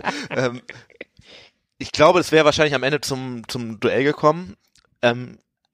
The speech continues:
Gandalf hätte sich halt natürlich die Frage stellen müssen, wer folgt ihm eigentlich, wenn er das getan hätte? Was wäre Gandalfs Macht gewesen, die er da beherrscht? Weil ja, vielleicht hätte er die,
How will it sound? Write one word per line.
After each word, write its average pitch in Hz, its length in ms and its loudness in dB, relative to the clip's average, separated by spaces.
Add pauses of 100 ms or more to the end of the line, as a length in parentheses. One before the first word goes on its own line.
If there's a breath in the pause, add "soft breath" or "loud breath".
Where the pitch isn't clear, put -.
(440)
Gandalf 160 280 4
hätte 180 140 0
sich 165 140 -2
halt 139 100 4
natürlich 139 180 -2
die 120 80 -8
Frage 185 300 -2
stellen 104 220 0
müssen, - 380 -8
wer 113 220 2
folgt - 360 0
ihm 87 120 -10
eigentlich, 80 440 -10
wenn 90 100 -4
er 85 80 -6
das - 160 -8
getan 85 320 -8
hätte? 87 300 -8 (680 soft breath)
Was 123 220 2
wäre 131 220 2
Gandalfs 139 460 0
Macht 139 280 -2
gewesen, 123 580 -4
die 117 120 -8
er 113 140 2
da 107 140 2
beherrscht? 113 480 -2 (400 loud breath)
Weil 104 180 2
ja, 123 180 6
vielleicht 175 400 2
hätte 180 200 2
er 131 180 4
die, 110 320 -4